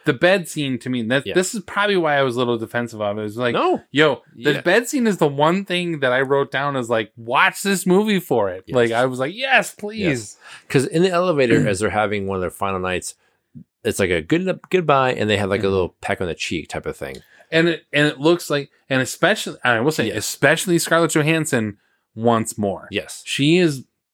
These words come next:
Speaker 1: wanting and leaning in for a little
Speaker 2: Yes.
Speaker 1: bit more, and he's a little more reserved. I love that.
Speaker 2: And
Speaker 1: Yep.
Speaker 2: I think
Speaker 1: I will say, yep.
Speaker 2: a lesser movie would have had them, like, slamming against each other and
Speaker 1: Yep.
Speaker 2: like, "Oh my gosh,
Speaker 1: Totally.
Speaker 2: here we go," that kind of thing. And so I think it hints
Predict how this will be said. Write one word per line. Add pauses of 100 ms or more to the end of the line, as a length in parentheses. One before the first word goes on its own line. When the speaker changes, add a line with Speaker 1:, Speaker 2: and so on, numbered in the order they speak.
(180)
Speaker 1:
wanting
and
leaning
in
for
a
little
Speaker 2:
Yes.
Speaker 1:
bit
more,
and
he's
a
little
more
reserved.
I
love
that.
Speaker 2:
And
Speaker 1:
Yep.
Speaker 2:
I
think
Speaker 1:
I
will
say,
yep.
Speaker 2:
a
lesser
movie
would
have
had
them,
like, (1000)
slamming
against
each
other
and
Speaker 1:
Yep.
Speaker 2:
like,
"Oh
my
gosh,
Speaker 1:
Totally.
Speaker 2:
here
we
go,"
that
kind
of
thing.
And
so
I
think
it
hints